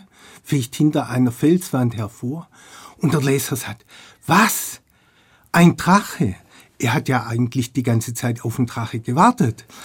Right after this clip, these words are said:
Aber jetzt sagt er was?“ Und das Buch ist so gut erzählt, dass er das Gefühl hat, das ist der erste Drache, dem ich begegne. Und so ist es auch bei Tolkien. Man muss sich vorstellen,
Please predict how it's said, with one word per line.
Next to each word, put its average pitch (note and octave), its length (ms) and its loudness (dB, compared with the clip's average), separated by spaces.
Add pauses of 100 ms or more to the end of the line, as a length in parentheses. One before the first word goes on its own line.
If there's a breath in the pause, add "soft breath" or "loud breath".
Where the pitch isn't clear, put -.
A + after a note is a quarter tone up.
(120)
Aber F#3 200 6
jetzt F#3+ 260 4
sagt F#3 200 4
er F#3+ 120 6
was?“ - 320 2 (260 loud breath)
Und F#3+ 260 8 (680 soft breath)
das - 160 -6
Buch B3 300 4
ist - 220 -6
so A3 140 2
gut A3 260 -2
erzählt, F3+ 680 2
dass E3 220 -2
er D3+ 80 0
das C#3+ 240 -2
Gefühl G3+ 500 2
hat, F3+ 260 -2 (340 loud breath)
das C3 160 0
ist - 220 -6
der B2 160 -8
erste G#2 320 -8
Drache, D#3 360 -4
dem F3 240 2
ich - 140 -6
begegne. F3 680 0 (380 loud breath)
Und D3+ 100 2
so F#3+ 200 4
ist - 200 -6
es F#3 200 0
auch - 180 -14
bei D3+ 220 2
Tolkien. A#2 680 0
Man B2 160 0
muss D#3 260 0
sich C#3 160 -4
vorstellen, F3 920 -2